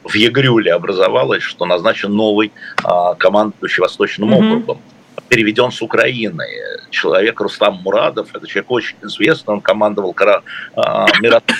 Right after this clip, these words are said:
Speaker 1: <coughs> Карабахе, а потом командовал южным направлением на, а, в Украине, то есть вот Херсон, э, ну, ю-, юго-восточный, точнее, скорее Запорожье.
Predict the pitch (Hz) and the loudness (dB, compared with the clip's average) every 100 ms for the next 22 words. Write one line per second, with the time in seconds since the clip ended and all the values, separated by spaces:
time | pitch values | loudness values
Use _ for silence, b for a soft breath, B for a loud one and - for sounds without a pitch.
0 | - - _ _ 107 104 127 175 - - | -8 -18 _ _ 0 2 2 0 -2 -20
1 | _ _ _ B B B B - - 131 | _ _ _ B B B B -12 -8 -4
2 | 113 113 - 143 131 104 113 127 113 110 | 0 0 0 -4 -2 -2 0 -2 -2 -2
3 | 107 123 107 107 104 - 123 143 120 90 | -2 -4 -2 -2 0 2 4 4 2 0
4 | 71 65 - 87 80 73 - 85 82 78 | -4 -6 -2 0 2 0 0 0 2 2
5 | 78 90 104 107 101 87 76 - - - | 0 0 2 4 2 -6 -10 -8 -6 -6
6 | 85 - 90 - 123 147 131 - - 82 | -6 -2 -2 0 2 2 0 -8 -12 -12
7 | 80 65 80 120 - - 85 113 135 143 | -8 -6 0 0 0 -2 0 2 2 2
8 | 135 139 139 - 117 - - - - - | 2 2 0 0 -2 -2 -12 -8 -6 -6
9 | 82 62 - B B B - - 101 90 | -6 -8 -8 B B B -4 2 2 2
10 | 87 104 107 87 - - | 2 2 2 0 -4 -10